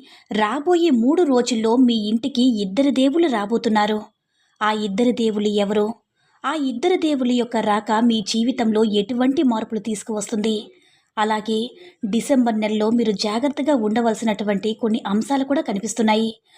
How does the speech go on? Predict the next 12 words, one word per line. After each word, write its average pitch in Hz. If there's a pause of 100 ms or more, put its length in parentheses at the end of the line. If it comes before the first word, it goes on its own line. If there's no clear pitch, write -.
(180)
ఆ 233 (100)
అంశాలేంటి? 220 (280)
ఈ 269
పూర్తి 294
వివరాలన్నీ 240
కూడా 233
ఈ 226
రోజు 214
వీడియోలో 208
వివరంగా 208
తెలుసుకుందాం. 208 (360)
అయితే 226